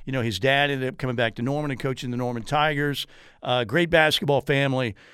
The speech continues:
But I can remember Bo Overton, if you grew up playing sports in Norman back in that era, you played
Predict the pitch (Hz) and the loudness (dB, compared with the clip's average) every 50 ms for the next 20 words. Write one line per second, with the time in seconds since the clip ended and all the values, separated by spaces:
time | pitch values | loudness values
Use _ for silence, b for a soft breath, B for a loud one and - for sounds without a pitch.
0 | B B B B 123 110 156 160 151 - - - 160 170 - 170 156 151 147 151 | B B B B -4 0 0 0 0 0 0 0 2 2 2 0 0 0 0 0
1 | 165 190 233 254 226 196 160 135 127 117 117 139 139 135 - _ _ _ _ _ | 0 0 0 0 0 0 0 2 2 2 0 -2 -4 -8 -14 _ _ _ _ _
2 | - - - - 110 127 185 202 220 220 226 185 175 185 196 190 185 185 165 - | -20 -18 -12 -4 2 4 6 6 6 6 4 4 2 2 2 2 2 2 0 0
3 | - 143 127 123 120 120 127 120 b b b b b b b b b b b b | 0 0 0 2 0 -2 -4 -8 b b b b b b b b b b b b
4 | - 156 156 156 - 190 247 254 285 226 226 214 208 202 196 - - 180 180 175 | -6 -6 -4 -4 -2 -2 -2 -2 -2 0 2 4 4 4 2 0 -2 -2 0 0
5 | 170 160 165 - - 165 160 165 165 147 - 139 131 131 135 143 160 170 175 180 | 0 -2 -2 -2 0 0 2 2 0 0 -2 -2 -2 0 0 0 2 2 2 2
6 | 175 165 143 120 117 117 120 113 107 - - 120 117 131 147 156 147 156 143 143 | 2 2 0 0 -2 -2 -4 -8 -12 -16 -8 -2 0 2 2 2 0 0 0 0
7 | 139 135 131 135 143 143 156 160 147 139 120 110 110 107 - b b b b b | 2 2 0 0 0 0 0 2 2 2 2 0 0 -2 -6 b b b b b
8 | b b - 123 143 185 233 226 - - 196 190 175 170 165 160 147 | b b -8 -4 -2 0 0 0 -2 0 2 2 4 4 2 0 -2